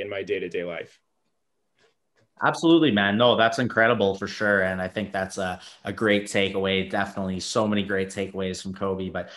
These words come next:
Speaker 2: Ron, really appreciate you coming on today and, uh, sharing all of that with us. So Ron, man, tell the viewers, where can they find you?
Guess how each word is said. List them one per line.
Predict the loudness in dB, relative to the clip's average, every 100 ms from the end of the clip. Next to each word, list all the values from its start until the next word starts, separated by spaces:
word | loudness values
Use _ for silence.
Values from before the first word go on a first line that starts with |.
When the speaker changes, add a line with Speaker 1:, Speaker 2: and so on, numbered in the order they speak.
| -16
Speaker 2:
Ron, | 0 2 2
really | 2 2
appreciate | 0 -2 -6 -2 -2 -2
you | -4 -6 -8 -20 _
coming | -2 2
on | 2 2 0
today | 0 0 2 2 -2 -12 _
and, | -6 -4 -2 -2
uh, | -4 -4
sharing | -6 0 2 4 2 0
all | 0 0
of | 0
that | 0 -2 2
with | 0 2
us. | 2 0
So | -2 0
Ron, | 2 4 4
man, | 2 0
tell | 0 -2
the | -2
viewers, | 0 0 0
where | 0 -2
can | 0
they | -2
find | 2 0 0
you? | -6